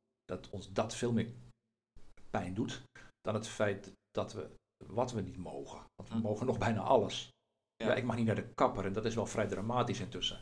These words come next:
Speaker 2: Zeker.
Speaker 1: Ja,
Speaker 2: Ik
Speaker 1: ja,
Speaker 2: zie het, ja.
Speaker 1: ja.
Speaker 2: Ja.
Speaker 1: Maar, eh, we, we mogen bijna alles. Waar, waar gaat het nou over, hè? We zijn gewend dat de overheid, onlangs heeft de overheid de maximumsnelheid verlaagd van honderdtwintig naar honderd op de meeste, op de snelweg.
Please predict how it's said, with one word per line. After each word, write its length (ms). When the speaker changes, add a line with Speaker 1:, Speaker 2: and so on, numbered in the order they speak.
Speaker 2:
Zeker. 500
Speaker 1:
Ja, 320
Speaker 2:
Ik 80
Speaker 1:
ja, 140
Speaker 2:
zie 80
het, 80
ja. 200
Speaker 1:
ja. 200
Speaker 2:
Ja. 180
Speaker 1:
Maar, 300
eh, 340
we, 280
we 100
mogen 340
bijna 240
alles. 480
Waar, 120
waar 100
gaat 200
het 80
nou 160
over, 300
hè? 100
We 100
zijn 160
gewend 320
dat 120
de 100
overheid, 600
onlangs 420
heeft 140
de 80
overheid 420
de 260
maximumsnelheid 840
verlaagd 560
van 120
honderdtwintig 580
naar 140
honderd 300
op 160
de 60
meeste, 360
op 100
de 60
snelweg. 540